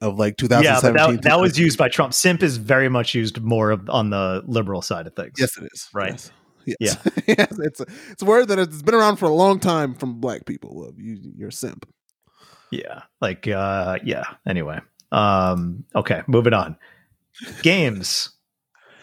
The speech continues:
Speaker 1: Oh,
Speaker 2: So
Speaker 1: I can
Speaker 2: top
Speaker 1: guess
Speaker 2: games.
Speaker 1: this. I mean,
Speaker 2: Go
Speaker 1: the
Speaker 2: ahead.
Speaker 1: games themselves or the systems, right? 'Cause it's gonna be
Speaker 2: Just,
Speaker 1: PlayStation.
Speaker 2: just the
Speaker 1: Animal
Speaker 2: games, just
Speaker 1: Crossing.
Speaker 2: the games.
Speaker 1: Animal
Speaker 2: Uh,
Speaker 1: Crossing's
Speaker 2: Animal
Speaker 1: number one.
Speaker 2: Crossing, number six.
Speaker 1: Oh, number six.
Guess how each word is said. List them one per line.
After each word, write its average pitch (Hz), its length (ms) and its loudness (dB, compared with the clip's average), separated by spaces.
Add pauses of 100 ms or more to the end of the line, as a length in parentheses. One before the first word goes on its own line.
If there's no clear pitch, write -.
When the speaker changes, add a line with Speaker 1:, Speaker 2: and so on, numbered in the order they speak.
(240)
Speaker 1:
Oh, 107 60 -8
Speaker 2:
So 117 60 0
Speaker 1:
I - 40 2
can 170 60 -2
Speaker 2:
top 202 180 2
Speaker 1:
guess 156 100 2
Speaker 2:
games. 180 140 4
Speaker 1:
this. 139 440 0 (220)
I 160 60 0
mean, 160 280 0
Speaker 2:
Go 120 120 -2
Speaker 1:
the 131 100 4
Speaker 2:
ahead. 135 40 4
Speaker 1:
games 170 280 2
themselves 196 560 2
or 202 60 4
the 170 100 0
systems, 123 500 0
right? 160 160 0
'Cause 156 140 -6
it's 127 100 -14
gonna 185 160 -2
be 170 160 -6
Speaker 2:
Just, 131 100 -18
Speaker 1:
PlayStation. 139 420 -4
Speaker 2:
just - 120 0
the 185 40 4
Speaker 1:
Animal 190 180 6
Speaker 2:
games, 160 80 0
just 160 100 4 (120)
Speaker 1:
Crossing. 120 140 -6
Speaker 2:
the 117 60 -6
games. 151 360 -10 (260)
Speaker 1:
Animal 202 200 4
Speaker 2:
Uh, 127 40 6
Speaker 1:
Crossing's 156 160 6
Speaker 2:
Animal 165 200 4
Speaker 1:
number 120 160 4
one. - 80 6
Speaker 2:
Crossing, 185 320 -2 (120)
number 156 200 4
six. - 500 -4 (320)
Speaker 1:
Oh, 233 280 4
number 139 240 -4
six. - 760 -4